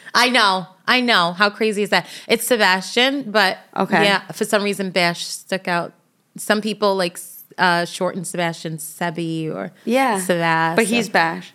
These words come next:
Speaker 1: Bash, yeah.
Speaker 2: And his great-great-grandfather was Bish.
Speaker 1: Bish. Can you imagine? I didn't even
Speaker 2: You didn't know that?
Speaker 1: No, I
Speaker 2: I'm
Speaker 1: didn't
Speaker 2: not at the
Speaker 1: connect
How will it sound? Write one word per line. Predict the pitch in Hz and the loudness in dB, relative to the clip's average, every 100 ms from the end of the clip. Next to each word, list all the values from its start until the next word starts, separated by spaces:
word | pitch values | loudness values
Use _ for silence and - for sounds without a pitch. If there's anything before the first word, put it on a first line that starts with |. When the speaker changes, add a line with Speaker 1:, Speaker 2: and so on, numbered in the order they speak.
| - | -6
Speaker 1:
Bash, | 247 240 - - | -4 -4 -6 -10
yeah. | 226 226 220 | -6 -6 0
Speaker 2:
And | 214 | 0
his | 226 190 | 0 0
great-great-grandfather | 208 185 _ - 185 170 _ _ - 170 165 165 160 160 | -2 -4 _ -6 -4 -4 _ _ -4 -2 -2 -2 0 0
was | 160 156 | 0 -4
Bish. | - | -6
Speaker 1:
Bish. | 180 170 - - | -4 -4 -6 -10
Can | - 180 | -8 -6
you | 180 | -4
imagine? | 170 165 165 214 208 | -4 -4 -4 -6 -4
I | 196 | -4
didn't | 220 190 | -2 -4
even | 165 165 165 _ - | -4 -6 -8 _ -6
Speaker 2:
You | 208 | 0
didn't | 214 208 | 0 2
know | 208 | 2
that? | 196 214 | 4 2
Speaker 1:
No, | 220 185 | 0 0
I | |
Speaker 2:
I'm | 208 | 2
Speaker 1:
didn't | |
Speaker 2:
not | 208 | 2
at | 190 | 2
the | |
Speaker 1:
connect | 190 | 0